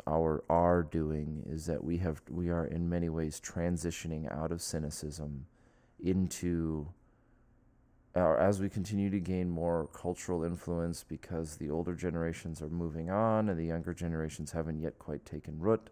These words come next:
some parts of the millennial generation are abandoning cynicism and engaging in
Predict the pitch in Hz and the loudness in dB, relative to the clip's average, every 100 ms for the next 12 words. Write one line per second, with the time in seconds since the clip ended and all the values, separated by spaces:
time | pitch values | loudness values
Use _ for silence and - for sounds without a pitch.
0 | - - - - - - - - 110 110 | -20 -20 -20 -20 -20 -20 -10 0 6 6
1 | 110 110 98 92 87 82 87 87 87 85 | 6 4 4 2 -6 -4 -2 0 2 2
2 | 80 80 78 78 - 80 78 69 78 78 | 0 -2 -4 -6 -6 -8 -6 -6 -4 -4
3 | 76 73 - 78 82 87 87 85 87 82 | -4 -6 -6 -2 0 2 0 -2 -2 -4
4 | - 82 78 - 76 76 71 85 - - | -6 -6 -6 -6 -6 -6 -8 -10 -16 -20
5 | - - - - - - - 85 78 80 | -20 -20 -20 -20 -20 -12 -4 0 0 -2
6 | 82 90 92 - 90 85 - 80 76 73 | 0 2 2 0 -2 -2 -4 -4 -2 -4
7 | 73 | -6